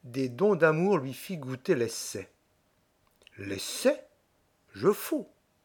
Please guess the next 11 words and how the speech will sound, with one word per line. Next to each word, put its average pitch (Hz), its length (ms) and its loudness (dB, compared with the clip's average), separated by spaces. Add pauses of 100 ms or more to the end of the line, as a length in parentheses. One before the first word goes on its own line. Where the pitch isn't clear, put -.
(560)
Constance 135 680 -2
en 131 100 -2
était-elle 160 680 0
aux 147 160 2
éléments ? 190 600 2 (920)
Oui, 190 300 -2 (540)
Constance 165 640 -2
en 151 120 2
était 156 480 0 (240)
aux 135 140 0
éléments. 123 520 -2